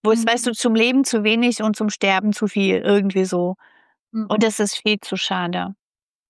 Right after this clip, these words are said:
Speaker 2: Ja.
Speaker 1: Und das Schöne ist ja, du hast ja bereits alles da. Du hast deinen Körper da, du hast deine Hände da, ja? Es, es braucht nur wirklich dieses: „Okay, let's do it.“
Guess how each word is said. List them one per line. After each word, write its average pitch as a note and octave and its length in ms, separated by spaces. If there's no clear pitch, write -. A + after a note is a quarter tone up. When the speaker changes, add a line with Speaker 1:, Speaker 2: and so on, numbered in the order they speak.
Speaker 2:
Ja. G#3+ 220
Speaker 1:
Und G#3+ 80
das A3 120
Schöne D4 520
ist G#3 240
ja, F#3+ 240
du A#3+ 120
hast C4+ 300
ja G3+ 120
bereits F#3+ 420
alles E3+ 360
da. G#3 220
Du F#3+ 160
hast F3+ 320
deinen F#3 300
Körper B3 340
da, F3+ 180
du F3+ 140
hast - 280
deine G3+ 220
Hände B3 360
da, E3+ 240
ja? G3+ 280
Es, G#3+ 180
es A#3+ 220
braucht C4 420
nur C#4+ 200
wirklich C4 420
dieses: B3 440
„Okay, A3 480
let's G#3+ 300
do G3 140
it.“ F3 300